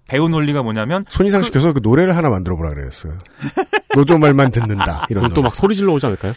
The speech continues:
Speaker 2: 그렇죠.
Speaker 1: <laughs> 이 노조라는 것은 말 그대로의 어떤 법에 있는 노동조합이라는 게 아니라 노동운동 세력, 즉 정규직 중심의 노동조합 말만 듣는다, 즉 정규직 말만 듣는다,
Speaker 2: 음.
Speaker 1: 모든 걸 정규직을 위해서 하고 있다.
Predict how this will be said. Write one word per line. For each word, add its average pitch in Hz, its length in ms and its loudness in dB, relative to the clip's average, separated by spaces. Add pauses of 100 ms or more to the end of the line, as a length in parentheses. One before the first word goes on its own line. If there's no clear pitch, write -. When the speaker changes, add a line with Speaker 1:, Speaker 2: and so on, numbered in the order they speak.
Speaker 2:
그렇죠. 262 400 2
Speaker 1:
<laughs> - 640 -2 (240)
이 220 180 -2
노조라는 226 680 2
것은 190 360 -4
말 151 180 0
그대로의 240 500 0
어떤 180 240 -2
법에 151 280 0
있는 185 160 -2
노동조합이라는 135 800 -4
게 170 80 -4
아니라 160 360 0 (240)
노동운동 220 640 0
세력, 226 400 -2
즉 226 160 -6
정규직 226 540 -4
중심의 202 400 -4
노동조합 180 560 0
말만 160 320 -2
듣는다, 147 260 -2
즉 180 160 -10
정규직 214 380 -2
말만 208 300 -2
듣는다, 135 560 -2
Speaker 2:
음. 90 200 -8 (120)
Speaker 1:
모든 277 320 -2
걸 262 140 2
정규직을 220 500 -4
위해서 190 240 2
하고 165 200 -2
있다. 123 320 -4